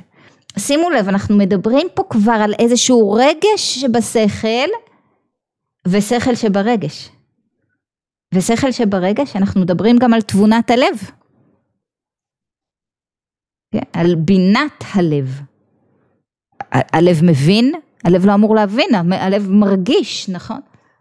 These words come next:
ה-, השכל אמור להרגיש, השכל אמור להבין ולא להרגיש. יש פה איזשהו ערבוב. על זה הוא מדבר. לפעמים הרגש נמצא בתעלומות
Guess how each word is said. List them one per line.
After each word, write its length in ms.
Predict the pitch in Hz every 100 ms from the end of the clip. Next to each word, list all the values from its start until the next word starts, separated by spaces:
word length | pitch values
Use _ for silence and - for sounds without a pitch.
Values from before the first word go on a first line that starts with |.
| _ _ _ _ _ _ _ _ _ _ _ -
ה-, 220 | - 185
השכל 640 | - - 254 - 381 330
אמור 240 | 208 240 262
להרגיש, 720 | 214 156 139 190 330 294 -
השכל 380 | 185 233 233 240
אמור 220 | 240 254
להבין 460 | 247 220 180 277 381
ולא 220 | 208 214 254
להרגיש. 480 | 247 233 269 254 - - -
יש 400 | 220 233 269 262
פה 160 | - 254
איזשהו 340 | 247 233 254
ערבוב. 520 | 233 208 185 190 135 135 - _ _ _ _ _ _ -
על 120 | 196
זה 140 | 196
הוא 80 | 226
מדבר. 320 | 226 202 156 143 156 _ - _ - -
לפעמים 1080 | 208 - - 208 202 233 294 233 233 254 254 _ _ _ -
הרגש 680 | 202 185 226 262 294 -
נמצא 720 | 233 202 196 196 - 262 220 208 254 - - -
בתעלומות 1200 | 175 240 - 240 226 226 233 220 226 254 339